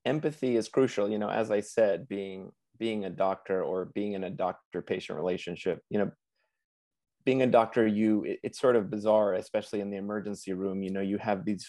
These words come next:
fleeting relationships with complete strangers, uh, you know, hundreds and hundreds over weeks and months, people you'll probably never see again.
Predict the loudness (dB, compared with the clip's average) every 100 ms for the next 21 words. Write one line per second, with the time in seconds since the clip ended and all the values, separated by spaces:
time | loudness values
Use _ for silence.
0 | -18 -4 0 2 2 0 -2 -2 0 -2
1 | -2 -8 -2 -4 -2 -8 -6 -8 -8 -8
2 | -4 -4 -6 -4 -2 0 0 -2 -2 -6
3 | -12 _ _ _ -2 4 4 4 0 -12
4 | -20 -18 -6 -4 -4 0 2 4 2 -2
5 | -6 -2 -2 -2 -4 -4 -6 -4 -4 -4
6 | -6 -8 -2 -2 -2 -6 -4 -2 2 0
7 | 0 0 2 2 0 -4 -4 -4 -6 -6
8 | -4 -2 -4 -4 -6